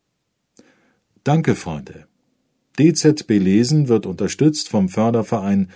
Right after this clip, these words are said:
Freunde des barrierefreien Lesens e V. Alle Infos w w w punkt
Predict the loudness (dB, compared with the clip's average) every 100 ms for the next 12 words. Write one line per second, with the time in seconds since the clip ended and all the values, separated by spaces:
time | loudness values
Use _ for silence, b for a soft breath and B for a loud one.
0 | B -10 -2 2 2 4 4 2 0 0
1 | 0 2 2 2 -2 -2 0 2 2 0
2 | 0 0 -2 -4 -4 -4 -10 -18 _ _
3 | _ _ _ _ _ _ _ _ _ -4
4 | -2 0 -2 0 0 -2 -4 -12 _ _
5 | _ _ _ -8 0 0 2 0 -2 -2
6 | 0 0 -2